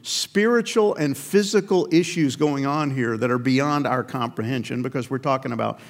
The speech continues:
spiritual and physical things. It, it says that Satan is a dragon. Is he a literal dragon? Probably not. Now, I had one of the Thursday night guys when we were talking about some of this about the dragon.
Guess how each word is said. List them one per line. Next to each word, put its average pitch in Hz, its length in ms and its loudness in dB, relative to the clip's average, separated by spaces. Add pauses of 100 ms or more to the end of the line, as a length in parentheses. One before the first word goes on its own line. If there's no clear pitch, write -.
(100)
spiritual 135 800 2
and 110 180 -4
physical 110 440 -2
things. - 500 -6 (640)
It, 170 320 4
it - 340 0
says 196 300 4
that 151 160 2 (280)
Satan 180 280 4
is 143 120 0
a 135 60 -2
dragon. 135 420 2
Is 135 180 -2
he 151 100 0
a 139 60 0
literal 147 400 2
dragon? 135 420 -2 (1400)
Probably 135 420 4
not. 127 400 -4 (300)
Now, 127 80 4
I 135 40 8
had 135 120 6
one 147 180 2
of 143 80 2
the 123 200 4
Thursday 147 360 2
night 139 220 0
guys 117 240 0
when 127 80 -2
we 123 120 0
were 110 120 -2
talking 123 340 0
about 117 380 0
some 127 180 -2
of 117 80 0
this 113 200 0
about 113 240 0
the 123 60 -2
dragon. 117 540 0